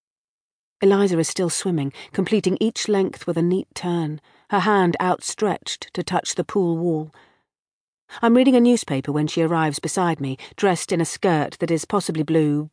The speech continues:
possibly grey. It is hard to call it. She has on a jacket cut exactly to the curve of her body,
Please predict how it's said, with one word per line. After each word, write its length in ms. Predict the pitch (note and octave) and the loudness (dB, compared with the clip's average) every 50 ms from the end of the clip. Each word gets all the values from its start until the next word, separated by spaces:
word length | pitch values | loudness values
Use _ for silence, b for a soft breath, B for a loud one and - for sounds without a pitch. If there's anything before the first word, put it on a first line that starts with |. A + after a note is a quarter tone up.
| _ _ - | _ _ -8
possibly 340 | E3+ D3+ - E3 D3 D3 | -6 -6 -4 -4 -4 -4
grey. 400 | C#3 - E3+ E3 D#3 D3 D3 D3 B B B B B B B B B _ | -2 0 0 0 0 0 -2 -4 B B B B B B B B B _
It 60 | - F3+ | -8 -6
is 120 | E3+ - | -4 0
hard 160 | F3+ F3 E3+ | 0 0 -2
to 60 | - | -2
call 220 | - - G3 F3+ E3 | 0 2 2 2 2
it. 160 | - - - - _ _ _ _ _ _ _ _ _ _ _ _ _ _ B B B | -2 -4 -10 -20 _ _ _ _ _ _ _ _ _ _ _ _ _ _ B B B
She 140 | B - A3+ | B 2 2
has 200 | G3+ A#3 B3+ - | 4 4 4 4
on 80 | D4+ C#4+ | 6 4
a 80 | C4+ | 4
jacket 560 | A3+ - A4 G4 - - - D#3 - - - - | 4 2 0 0 0 -4 -6 -8 -8 -8 -10 -8
cut 320 | - F#3 - - - - | -4 -4 -4 -4 -4 -4
exactly 680 | - F3+ E3+ E3 G3 G3 G3 - - - - D3 C#3 C3+ | -4 -4 -2 -2 -2 -2 -4 -4 -10 -10 -6 -4 -4 -4
to 80 | - D3 | -4 -4
the 80 | E3+ D#3+ | -4 -4
curve 280 | - F#3+ F3+ E3 D#3+ | -2 -2 0 0 0
of 120 | E3 C#3+ - | -2 -2 -2
her 80 | D#3+ | -2
body, 400 | D#3 E3+ E3 D#3+ D3+ D3 D3 - | 0 0 0 0 0 -4 -8 -10